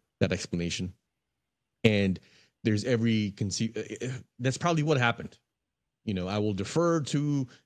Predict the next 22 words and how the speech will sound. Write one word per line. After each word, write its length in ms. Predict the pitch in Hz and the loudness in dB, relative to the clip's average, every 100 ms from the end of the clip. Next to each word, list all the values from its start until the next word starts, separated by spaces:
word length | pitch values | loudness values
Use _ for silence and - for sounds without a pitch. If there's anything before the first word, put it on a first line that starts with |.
| - | -6
the 60 | |
scientists, 760 | - 131 131 - 113 104 - - - _ _ _ - | -2 0 0 -2 -4 -4 -8 -10 -16 _ _ _ -4
uh, 420 | 110 104 101 98 98 | -2 0 0 -2 -2
and, 180 | 107 104 | -2 -2
and 220 | 101 101 | -2 -2
to, 560 | - 101 95 92 90 76 | -2 0 0 -2 -4 -4
you 80 | 113 | -2
know, 320 | 95 87 87 - | 0 -2 -4 -4
uh, 400 | 98 92 85 64 | -4 -2 -4 -2
geologists 800 | 113 110 107 95 98 95 - - | 0 0 0 0 -2 -4 -6 -6
and 260 | 92 85 82 | -4 -4 -6
whoever 480 | - 131 127 113 | -2 2 2 2
else, 460 | 104 90 90 - - _ _ _ _ _ _ - | 0 -2 -4 -6 -6 _ _ _ _ _ _ -6
uh, 360 | 95 85 82 | -2 -2 -2
has 180 | 78 95 | -4 -2
studied 300 | - 95 85 | 0 0 0
this 100 | 87 | 0
shit. 260 | - 78 - _ _ _ _ _ | -2 -4 -8 _ _ _ _ _
And 240 | 95 85 90 | -4 -2 -2
I, 60 | |
I, 340 | 101 104 95 98 | 0 -2 -2 -2
I 140 | 95 | -2